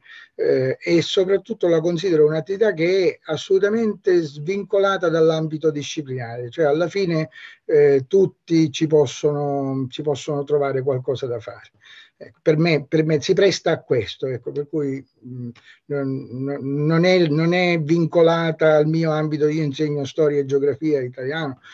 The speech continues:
sono insegnante di lettere, ma non è vincolata a, agli ambiti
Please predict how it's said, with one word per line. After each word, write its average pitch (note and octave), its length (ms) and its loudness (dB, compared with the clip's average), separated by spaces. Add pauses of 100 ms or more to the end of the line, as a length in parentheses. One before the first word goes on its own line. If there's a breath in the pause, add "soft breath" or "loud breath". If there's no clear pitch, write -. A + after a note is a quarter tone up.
(140 loud breath)
sono D3 200 -8
insegnante D3 420 -4
di D#3 80 2
lettere, D#3+ 340 4
ma C#3+ 120 0
non D#3+ 120 0
è F3 100 0
vincolata D3+ 920 2
a, C#3 320 -8
agli D3 220 -4
ambiti C#3 720 -6